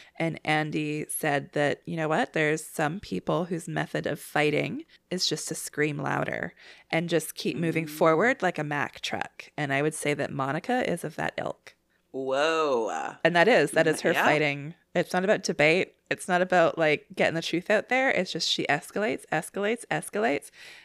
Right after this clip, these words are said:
Speaker 1: And she's a name caller. And she just kind of shuts you down with, like, loudness and then nastiness.
Speaker 2: Yeah, she does. She makes you go absolutely crazy in the moment.
Speaker 1: Yeah.
Speaker 2: So you just go, "Okay, forget it. I'm
Speaker 1: Yeah.
Speaker 2: done. You win." It's not worth it.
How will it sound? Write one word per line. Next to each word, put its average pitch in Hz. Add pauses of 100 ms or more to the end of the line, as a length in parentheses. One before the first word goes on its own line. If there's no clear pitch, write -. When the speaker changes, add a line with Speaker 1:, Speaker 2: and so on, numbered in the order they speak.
Speaker 1:
And 196
she's 208
a 208
name 147
caller. 240 (280)
And 165
she -
just 180
kind 233
of 214 (200)
shuts -
you 170
down 156
with, 139
like, 165
loudness 165
and 160
then 143
nastiness. -
Speaker 2:
Yeah, 139 (320)
she -
does. 220
She 175
makes 170
you 196
go 165
absolutely 143 (100)
crazy 202
in 131
the 123
moment. 135
Speaker 1:
Yeah. 160
Speaker 2:
So -
you 156
just 151
go, -
"Okay, 254 (140)
forget 180
it. 262 (120)
I'm 156
Speaker 1:
Yeah. 165
Speaker 2:
done. 208
You 160
win." 175 (440)
It's -
not 156
worth 165
it. -